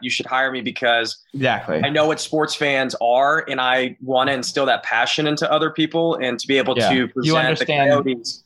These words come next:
Speaker 2: you
Speaker 1: or the
Speaker 2: understand the other
Speaker 1: Avalanche."
Speaker 2: side of it.
Speaker 1: Right, right. I wanna be able to sell that value to them, whether that's for business or personal, and being able to build off that. So you can love sports, but, you know, it's,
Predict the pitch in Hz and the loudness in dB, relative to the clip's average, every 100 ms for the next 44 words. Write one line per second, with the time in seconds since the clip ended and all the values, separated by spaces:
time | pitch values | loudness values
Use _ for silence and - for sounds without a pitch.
0 | _ 139 151 139 135 143 143 131 120 127 | _ 0 2 2 2 2 2 0 0 0
1 | 120 101 90 71 - - _ _ - 160 | 0 0 -2 -4 -12 -20 _ _ -12 -2
2 | 170 143 - 143 139 143 160 170 156 151 | 0 0 -2 0 0 2 0 0 0 0
3 | 139 127 - 147 143 135 127 127 127 131 | -2 -4 -2 2 2 2 0 0 0 0
4 | 127 127 123 120 120 123 123 120 - 117 | -2 -4 0 0 0 2 2 0 -4 -8
5 | 113 156 151 151 139 120 - 143 135 139 | -2 -2 0 0 -2 -4 -2 -2 -2 -2
6 | 127 123 120 - - - 127 139 131 123 | 2 0 -2 -20 -6 -4 0 0 2 0
7 | 120 107 120 113 107 117 - 170 247 170 | -2 0 2 2 2 -2 -2 -2 0 0
8 | 180 175 - - 196 139 - 131 - 135 | 0 0 -2 -2 -2 -2 -2 -4 -2 0
9 | 123 120 - - | 2 0 -4 -10